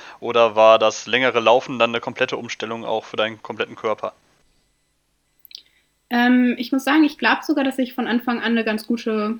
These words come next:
Speaker 2: Ausdauerfähigkeit mitgebracht habe, weil wenn man sich überlegt, wenn man in einem Spiel mal recht viel spielt, irgendwie so fünfunddreißig bis vierzig Minuten, also ein Basketballspiel geht ja mal vier mal zehn Minuten, dann ist das ja eigentlich wie ein super langer Dauerlauf mit ständigem Stop and Go. Also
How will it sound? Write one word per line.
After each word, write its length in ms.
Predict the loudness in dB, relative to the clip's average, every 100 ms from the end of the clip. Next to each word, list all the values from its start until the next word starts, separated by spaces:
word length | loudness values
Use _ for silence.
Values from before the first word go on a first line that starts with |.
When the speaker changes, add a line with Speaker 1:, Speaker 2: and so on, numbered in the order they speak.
| -4
Speaker 2:
Ausdauerfähigkeit 880 | -2 -2 -2 -4 -2 -6 -6 -8 -8
mitgebracht 760 | -8 -4 -6 -4 -4 -4 -4 -2
habe, 340 | 0 0 0
weil 140 | -2
wenn 60 | -2
man 140 | -4
sich 140 | -6 -6
überlegt, 400 | -4 -2 -2 -4
wenn 100 | -4
man 240 | -4 -6
in 100 | -6
einem 120 | -6
Spiel 240 | -6 -4 -4
mal 180 | -2 -2
recht 280 | -4 -8 -8
viel 260 | 0 0
spielt, 340 | 0 0 0 0
irgendwie 220 | -4 -4
so 360 | -4 -6 -8 -10 _ _ _
fünfunddreißig 840 | -2 0 0 0 -2 -2 -4 -4
bis 260 | -6 -10 -12
vierzig 420 | -6 -6 -6 -8
Minuten, 400 | -2 0 0 0
also 160 | 0 -2
ein 140 | -4
Basketballspiel 500 | -4 -6 -10 -12 -10
geht 140 | -8 -6
ja 80 |
mal 140 | -6 -6
vier 180 | -6 -4
mal 160 | -6
zehn 240 | -6 -4 -2
Minuten, 560 | -2 0 4 6 6 2 -20 -20 -6
dann 160 | -4
ist 140 | 0 0
das 160 | 0
ja 100 | 0
eigentlich 320 | 2 0 -2
wie 100 | -2
ein 60 | -2
super 240 | -2 -2
langer 280 | -2 0 0
Dauerlauf 560 | 0 0 0 0 -2 -4
mit 120 | -8
ständigem 460 | -4 -4 -2 -4 -8
Stop 280 | -4 -4
and 200 | -4 -6
Go. 260 | 0 2 2
Also 520 | -2 -4 -2 0 -2